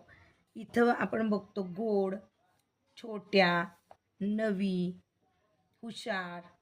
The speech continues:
ही काय झालेली आहेत? इथं विशेषणे आलेली आहेत. म्हणजेच फळ, रीमा, पालवी, बाबासाहेब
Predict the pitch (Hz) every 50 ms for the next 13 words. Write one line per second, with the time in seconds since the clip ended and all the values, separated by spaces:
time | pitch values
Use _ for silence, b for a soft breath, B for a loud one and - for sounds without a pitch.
0 | _ _ _ _ _ _ _ _ _ _ - - 233 208 - 240 220 220 214 226
1 | 220 208 208 208 208 214 214 208 202 185 - 208 196 185 - 226 277 269 233 240
2 | - - 220 190 180 - 196 190 190 220 311 381 381 B B B B B B -
3 | 202 202 196 180 180 175 165 160 151 151 - _ _ _ _ _ _ _ - 220
4 | 254 262 247 202 185 214 202 214 262 - - _ _ _ _ _ _ _ _ _
5 | _ _ - - 269 254 247 240 233 226 220 214 208 214 233 240 226 220 214 208
6 | 208 202 208 202 - - 233 220 214 208 190 196 202 202 202 196 185 220 220 214
7 | 202 214 208 196 - - 202 190 180 180 180 180